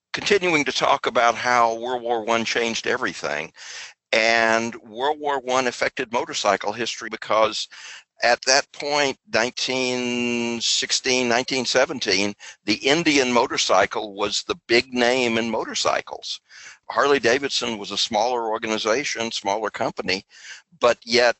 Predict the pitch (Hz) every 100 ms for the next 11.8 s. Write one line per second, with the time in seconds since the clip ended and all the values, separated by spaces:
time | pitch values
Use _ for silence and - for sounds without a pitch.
0 | - _ _ _ _ - - 131 143 139
1 | 135 104 117 113 131 120 - 127 139 120
2 | 98 110 - _ _ 101 98 98 98 101
3 | 98 _ 127 135 - 127 113 98 104 -
4 | 110 110 110 104 104 107 117 110 107 101
5 | 117 - 113 110 139 123 107 101 - 107
6 | 107 - - - - - - - - 90
7 | 101 - 107 110 107 - 107 110 110 156
8 | 110 90 104 _ - - - _ 101 95
9 | 139 139 120 110 143 185 - - 95 -
10 | 95 110 101 95 98 110 104 104 104 -
11 | 107 90 131 123 90 - -